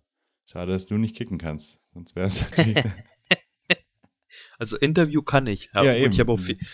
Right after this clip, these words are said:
Speaker 2: f-, viele von Mario Götze gesehen und danach ist das auch nicht mehr so schwer.
Speaker 1: Ah, der Goldjunge hat auch wieder genetzt, du.
Speaker 2: <laughs> Ja.
Speaker 1: Ist er wieder da? Ist er einer für Yogi jetzt? Ist er einer für
Speaker 2: Ist er.
Speaker 1: Yogi?
Speaker 2: Ist er, aber, ähm, ist auch klar, wenn du Roger Schmidt als Trainer hast,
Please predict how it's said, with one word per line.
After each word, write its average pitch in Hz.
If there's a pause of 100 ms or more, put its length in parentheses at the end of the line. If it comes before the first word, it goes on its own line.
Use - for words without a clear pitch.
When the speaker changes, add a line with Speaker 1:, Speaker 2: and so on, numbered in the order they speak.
(140)
Speaker 2:
f-, -
viele 143
von 123
Mario 113
Götze 117
gesehen 113
und 104
danach 104
ist 110
das 104
auch 104
nicht 110
mehr 107
so 104
schwer. 107
Speaker 1:
Ah, 131
der 127
Goldjunge 123
hat 98
auch 107
wieder 101
genetzt, 107
du. 92 (100)
Speaker 2:
<laughs> -
Ja. 127 (1000)
Speaker 1:
Ist 107
er 120
wieder 120
da? 113
Ist 131
er 151
einer 175
für 196
Yogi 165
jetzt? 190 (520)
Ist 131
er -
einer 170
für -
Speaker 2:
Ist -
er. 131
Speaker 1:
Yogi? - (160)
Speaker 2:
Ist 139
er, 107
aber, 107
ähm, 107
ist 117
auch 113
klar, 113
wenn 110
du 110
Roger 113
Schmidt 120
als 113
Trainer 120
hast, -